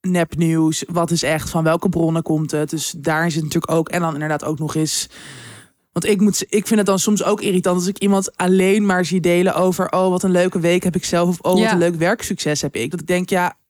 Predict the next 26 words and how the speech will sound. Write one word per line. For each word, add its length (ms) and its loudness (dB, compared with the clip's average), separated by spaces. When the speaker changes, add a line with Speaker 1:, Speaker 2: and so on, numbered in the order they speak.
Speaker 1:
oké, 380 0
good 220 2
for 180 -2
you." 440 4
Of 140 0
al 300 2
die 120 2
influencers 560 0
die 120 0
gewoon 160 0
alleen 120 4
nog 80 0
maar 160 0
nog 120 -4
steeds 300 0
hun 220 0
skincare 560 -2
pro-, 200 -14
ski-, 440 -4
skincare 460 0
producten 400 -4
aan 60 -4
het 80 -4
delen 260 0
zijn. 220 -2
En 180 0